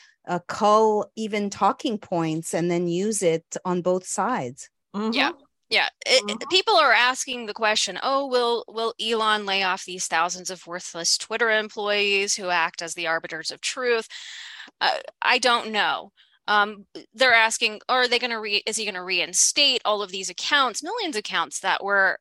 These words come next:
Speaker 3: kicked off, uh, in twenty twenty and since then?" We'll see. But the bigger question they should be asking is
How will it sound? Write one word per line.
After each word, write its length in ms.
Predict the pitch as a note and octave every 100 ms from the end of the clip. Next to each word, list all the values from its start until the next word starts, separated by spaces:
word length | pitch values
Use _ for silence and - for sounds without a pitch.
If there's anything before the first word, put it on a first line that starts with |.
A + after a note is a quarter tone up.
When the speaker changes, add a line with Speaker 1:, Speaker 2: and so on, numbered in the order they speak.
| -
Speaker 3:
kicked 320 | - E4 -
off, 480 | G3+ F#3 F#3 G3 - _
uh, 300 | G3+ F#3 E3+ - G3 F#3
in 200 | G3+ G3+
twenty 400 | G3 G#3 F#3+ F#3+
twenty 560 | - G3+ F#3 F3+ F3+ - F3+
and 240 | E3+ F3
since 340 | - A3+ -
then?" 300 | - F#3 F#3 - - - - - - - _ -
We'll 220 | C4 A#3+
see. 400 | - - G3 - _ _ _ _ _
But 200 | F#3+ B3+
the 80 | B3+
bigger 240 | A3 F4 A#4+
question 320 | F#4+ D#4+ C4
they 80 | A3+
should 160 | A3
be 160 | F#3 F#3 F3+
asking 800 | G3+ C#4+ G4 - D#3+ C#3 C#3 - _
is 600 | G#3 A3 G#3+ G#3+ G#3+ G#3